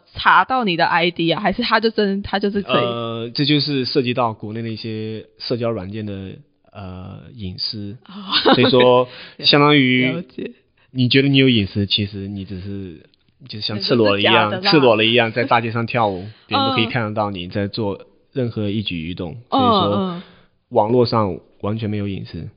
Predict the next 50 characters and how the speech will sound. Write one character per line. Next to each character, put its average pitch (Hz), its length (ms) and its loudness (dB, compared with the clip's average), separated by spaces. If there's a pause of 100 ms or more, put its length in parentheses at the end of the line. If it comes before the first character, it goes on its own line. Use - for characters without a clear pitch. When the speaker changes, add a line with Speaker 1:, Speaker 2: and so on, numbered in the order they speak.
(160)
Speaker 1:
好 185 160 -2
可 202 200 -4
怕 170 260 4
哦， 147 140 0
这 175 100 -4
真 208 220 -2
的 180 60 -4
是 180 300 -6
很 175 200 -16
难 143 220 -16
去 170 240 -12
想 185 200 -20
象 175 240 -16
的 - 120 -20
一 - 60 -20
件 202 260 -20
事 - 200 -20
情。 - 140 -20
Speaker 2:
对， 90 320 -10 (260)
你 117 220 -2
说 143 220 -4
的 135 100 -4
任 143 220 -2
何 113 140 -10
一 104 100 -8
个 101 540 -12 (240)
有， 98 420 -10 (180)
就 - 120 -6
是 113 320 -4
有 110 260 -2
悖 120 280 0
于 101 420 -10
主 101 260 -4
流 98 140 0
媒 101 180 -2
体 92 380 -4
所 92 180 -4
倡 120 240 -4
导 67 160 -8
的 82 60 -10
东 92 200 -8
西， - 320 -12
你 101 140 -6
都 110 160 -6
会 98 380 -8 (640)
在 113 200 2
不 127 160 -2
同 113 200 0
程 107 240 -4
度、 123 180 -4